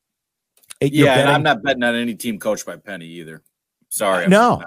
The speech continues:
Speaker 1: no, I, I love today during the broadcast, they're openly saying he's learning on the job. Oh, that, that's confidence inspiring.
Speaker 2: <laughs> Yeah,
Speaker 1: That's
Speaker 2: that's
Speaker 1: ju-,
Speaker 2: what
Speaker 1: that's
Speaker 2: you
Speaker 1: just
Speaker 2: wanna
Speaker 1: fucking
Speaker 2: hear.
Speaker 1: great. Yeah, oh, we're, we're doing an internship here, uh, at the University of Memphis.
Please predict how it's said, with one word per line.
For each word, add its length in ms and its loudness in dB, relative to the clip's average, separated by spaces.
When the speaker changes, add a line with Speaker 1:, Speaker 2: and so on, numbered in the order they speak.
Speaker 1:
no, 180 4
I, 120 6
I 180 0
love 240 0
today 260 -2
during 220 -2
the 60 -8
broadcast, 540 -8
they're 180 -10
openly 400 -2
saying 320 -8
he's 180 -10
learning 320 -6
on 140 -10
the 80 -14
job. 360 -12
Oh, 120 4
that, 220 2
that's 320 -4
confidence 480 -10
inspiring. 480 -14
Speaker 2:
<laughs> 100 -6
Yeah, 220 2
Speaker 1:
That's 140 4
Speaker 2:
that's 20 -
Speaker 1:
ju-, 40 -2
Speaker 2:
what 80 2
Speaker 1:
that's 160 0
Speaker 2:
you 60 -6
Speaker 1:
just 100 -2
Speaker 2:
wanna 100 -2
Speaker 1:
fucking 140 -4
Speaker 2:
hear. 100 -4
Speaker 1:
great. 380 -8
Yeah, 280 -4
oh, 120 0
we're, 340 0
we're 140 0
doing 180 2
an 80 -2
internship 720 -4
here, 260 -8
uh, 200 -6
at 100 -8
the 80 -6
University 420 -4
of 80 -2
Memphis. 400 -6